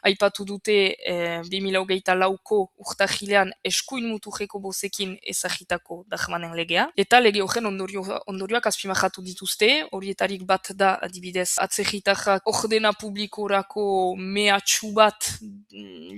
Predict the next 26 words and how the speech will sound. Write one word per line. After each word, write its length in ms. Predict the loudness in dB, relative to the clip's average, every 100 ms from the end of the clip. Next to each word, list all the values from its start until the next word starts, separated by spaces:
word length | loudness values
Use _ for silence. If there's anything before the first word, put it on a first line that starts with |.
| -4
liratekeelaren 1300 | 2 2 4 -2 2 2 4 4 4 4 2 -2 -10
ideia 460 | -2 0 2 0
hori, 260 | -2 -6 -10 -12 -16 -14 -8
eh, 100 | -2
zabaldu 480 | 0 2 2 0
duela, 480 | -8 -4 0 2 2 0 -14 -20 -14
eh, 160 | -10
legeak, 640 | -6 -2 4 6 4 -2 -8
egoera 340 | -6 -2 0 0
individualen 720 | -2 -6 -8 -2 0 -2 -6
ikerketa 840 | -10 -4 -4 -4 -2 0 0 0 -2
serioak 680 | -2 -2 -4 -4 -6 -8 -20 -8
baztertzen 680 | -2 0 0 0 0 -2 -4
dituelako, 640 | -8 -8 -4 -4 -2 -4 -4 -10 -8
eta 240 | -4 2 2
ari 180 | 2 -2
delako 420 | 0 0 0 -4
lege 220 | -4 -4
hori, 340 | -6 -6 -8 -8 -12 -12
ba, 180 | -4 -2
analisia 540 | -2 -2 -2 -2 0 -2
orokortu 480 | -2 -6 -12 -12 -8
bat 180 | -8 -8
ezartzen, 500 | -10 -8 -2 0 0
eta 260 | 0 -2 -2 -12 -20 -2
paralelo 720 | 2 4 4 2 0 0 -2